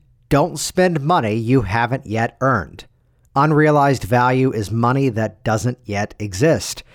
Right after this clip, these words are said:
People talk about the value they hold in their homes, their cars, or even stocks,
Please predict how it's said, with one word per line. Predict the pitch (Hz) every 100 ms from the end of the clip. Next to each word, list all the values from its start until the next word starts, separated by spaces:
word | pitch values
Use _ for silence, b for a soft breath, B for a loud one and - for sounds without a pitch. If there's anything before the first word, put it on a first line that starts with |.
| b b b
People | 160 165
talk | 156 147 147
about | - 135
the | 123
value | - 143 147 117 101
they | 104
hold | 92 127 131
in | 120 104
their | 87
homes, | 110 165 131 82 80
their | 76 -
cars, | 127 147 101 87
or | 117
even | 151 101
stocks, | 95 - 160 95 -